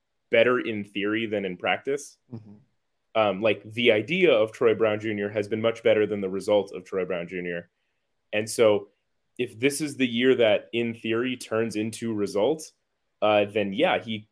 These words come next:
Speaker 1: absolutely could contend for that closing lineup because he is kind of a three and D guard wing-esque player. Like, he is that. But that's theory. Uh, reality has shown that he's kind of, eh,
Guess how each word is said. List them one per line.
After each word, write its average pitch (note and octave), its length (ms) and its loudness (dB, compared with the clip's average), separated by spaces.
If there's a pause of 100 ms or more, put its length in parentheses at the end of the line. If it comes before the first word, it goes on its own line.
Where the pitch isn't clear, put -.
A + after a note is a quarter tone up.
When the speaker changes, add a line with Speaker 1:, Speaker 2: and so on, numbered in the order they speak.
Speaker 1:
absolutely A#2+ 420 -2
could D3 240 0
contend G2+ 400 -4
for G2 80 -6
that F2+ 220 -2
closing F#2+ 260 -4
lineup F2+ 260 -2
because G2+ 240 -10
he A#2 200 0
is C#3+ 120 -2
kind A2 260 0
of G2 100 0
a F#2+ 240 2 (500)
three G#2+ 260 0
and G#2+ 120 -2
D G2+ 460 -2 (480)
guard G#2+ 600 6
wing-esque G2+ 720 -2
player. G2 480 2
Like, A#2 160 4
he C#3 160 2
is A#2+ 220 0
that. D2+ 260 -4 (560)
But A2+ 320 6 (240)
that's C#3 380 4
theory. G2+ 460 2 (180)
Uh, G#2 320 6
reality C3+ 560 4
has A#2 100 4
shown A2+ 320 0
that G#2 140 -6
he's A2 180 -10
kind A#2+ 300 2
of, G#2 200 -2 (1080)
eh, B2 260 2